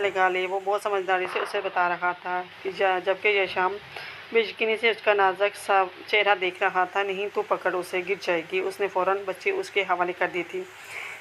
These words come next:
"यार, क्या हो गया है? बाप बन गया है, बिल्कुल बच्चों जैसी हरकतें कर रहा है। यहाँ बैठ, मैं तेरी गोद में रखता हूँ उसे।"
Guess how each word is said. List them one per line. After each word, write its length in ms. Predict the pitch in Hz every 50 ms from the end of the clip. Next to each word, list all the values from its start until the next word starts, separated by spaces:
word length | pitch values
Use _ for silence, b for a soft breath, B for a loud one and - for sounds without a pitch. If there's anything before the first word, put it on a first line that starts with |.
| B -
"यार, 220 | 214 220 226 226
क्या 200 | 233 - 254 254
हो 100 | 247 214
गया 160 | 190 180 190 190
है? 100 | 208 202
बाप 240 | 185 - 190 196
बन 220 | 190 202 202 202 190
गया 120 | 196 196
है, 180 | 185 190 196 196
बिल्कुल 340 | 185 196 202 180 - 214 202
बच्चों 300 | 190 185 185 - 214 202
जैसी 260 | 185 180 175 - 208
हरकतें 360 | 190 - - 180 - 196 190
कर 140 | 180 196 175
रहा 240 | 175 165 170 185 180
है। 240 | 175 180 180 190 185
यहाँ 220 | 196 190 208 208
बैठ, 220 | 185 190 185 185 -
मैं 80 | 196
तेरी 180 | - 196 180 190
गोद 260 | 180 - 190 185 180 185
में 80 | 190
रखता 240 | 185 180 180 - -
हूँ 200 | 180 175 190 196
उसे।" 240 | 196 - - 170 160